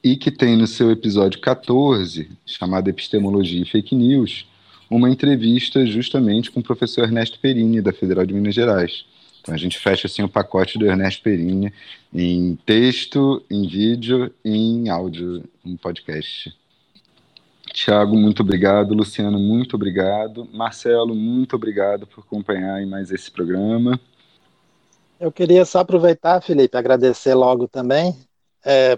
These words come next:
Speaker 2: poder participar aqui dessa empreitada do Pensatório, a conversa muito interessante com o Thiago, com a Luciana. É, isso me permite fazer só uma, uma sugestãozinha ainda, mais uma derradeira.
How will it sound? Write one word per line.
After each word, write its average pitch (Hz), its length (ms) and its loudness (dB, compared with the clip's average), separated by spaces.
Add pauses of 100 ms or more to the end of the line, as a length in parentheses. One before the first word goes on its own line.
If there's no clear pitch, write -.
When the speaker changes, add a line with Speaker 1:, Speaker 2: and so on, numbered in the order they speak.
(260)
Speaker 2:
poder 131 220 -2
participar 127 560 -4
aqui 143 240 -4
dessa 123 640 -4 (640)
empreitada 147 760 0
do 127 120 2
Pensatório, 151 1000 0 (180)
a 143 140 -10
conversa 135 460 0
muito 139 160 -6
interessante 135 760 -4
com - 120 -18
o 117 40 -12
Thiago, 123 440 -2
com 127 100 -10
a 123 40 -2
Luciana. 139 680 -4 (1300)
É, 123 880 0 (500)
isso 156 200 -4
me 196 100 8
permite 202 460 4
fazer 208 240 6
só 226 200 2
uma, 240 320 4
uma 175 260 0
sugestãozinha 180 840 2
ainda, 156 400 2 (160)
mais 147 280 2
uma 160 160 2
derradeira. 147 760 4